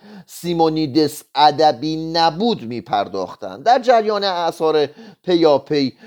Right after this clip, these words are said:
موسیقی عامیانه و موسیقی رسمی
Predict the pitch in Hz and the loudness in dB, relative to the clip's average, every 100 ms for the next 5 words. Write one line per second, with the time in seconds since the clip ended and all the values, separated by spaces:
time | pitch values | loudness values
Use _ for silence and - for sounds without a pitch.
0 | 196 - 214 226 214 202 202 226 - - | -20 -10 -6 -6 -4 -2 0 2 0 0
1 | 185 180 180 170 160 151 170 240 247 180 | 0 0 -2 -2 0 0 -2 -2 -2 -2
2 | 156 135 147 143 151 147 147 135 151 139 | -6 -6 -6 -6 -2 2 2 2 0 0
3 | - 190 240 262 | -6 -8 -4 -4